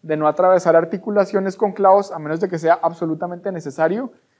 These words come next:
Creo que se puede resolver de esta forma, sin embargo, creo que hay otras formas de hacerlo un poco más fácil.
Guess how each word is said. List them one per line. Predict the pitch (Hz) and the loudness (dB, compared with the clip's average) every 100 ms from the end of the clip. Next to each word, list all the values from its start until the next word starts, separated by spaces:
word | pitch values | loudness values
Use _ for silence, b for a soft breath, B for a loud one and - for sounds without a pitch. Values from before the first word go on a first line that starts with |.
| _ | _
Creo | 160 180 | 4 6
que | 196 | 6
se | 190 | 0
puede | 185 180 | 4 4
resolver | 185 185 170 165 | 6 0 4 4
de | 170 180 | 6 4
esta | 175 175 | 4 -2
forma, | 190 196 254 269 b b | 0 -2 -4 -8 b b
sin | _ 160 156 | _ -10 -6
embargo, | 147 139 160 170 | 2 4 4 2
creo | 170 151 | 2 2
que | 170 | 2
hay | 151 | 0
otras | 156 151 | 0 0
formas | 170 151 156 | 0 0 -2
de | |
hacerlo | 151 139 127 | -2 -4 -8
un | 135 | -8
poco | 143 147 | -10 -8
más | 143 131 | -8 -8
fácil. | 110 - | -12 -14